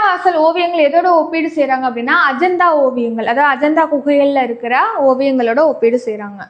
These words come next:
இங்க வந்து நமக்கு திருமலைபுரத்துல வந்து முற்கால பாண்டியர்கள் ஓவியங்கள் கிடைச்சிருக்கு. அது வந்து ரொம்ப சிதைவடைஞ்ச நிலையில இருந்திருக்கு. அதே மாதிரி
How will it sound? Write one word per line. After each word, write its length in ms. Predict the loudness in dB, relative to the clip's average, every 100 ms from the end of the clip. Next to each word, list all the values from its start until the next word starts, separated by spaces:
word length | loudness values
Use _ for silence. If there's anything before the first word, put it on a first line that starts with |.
| _ _ _ _ _ _ _ _ _ _ _ _ _ _ _ _ _ _ _ _ _ _ _ _ _ _ _ _ _ -20 -20 -20 _
இங்க 240 | -4 0 0
வந்து 200 | 0 0
நமக்கு 260 | 0 0
திருமலைபுரத்துல 880 | 2 0 0 -2 0 0 0 0 0
வந்து 200 | 0 0
முற்கால 440 | -2 0 0 2
பாண்டியர்கள் 560 | 0 -2 2 0 0 0
ஓவியங்கள் 600 | 2 2 0 0 0 -2
கிடைச்சிருக்கு. 400 | -2 -2 -2 0
அது 220 | 0 2
வந்து 260 | 0 2 2
ரொம்ப 340 | 2 0 -2 -2
சிதைவடைஞ்ச 560 | -4 -2 0 -2 -2
நிலையில 400 | -4 -4 -2 -2
இருந்திருக்கு. 320 | -2 -8 -6
அதே 260 | -2 0 0
மாதிரி 380 | 0 0 -2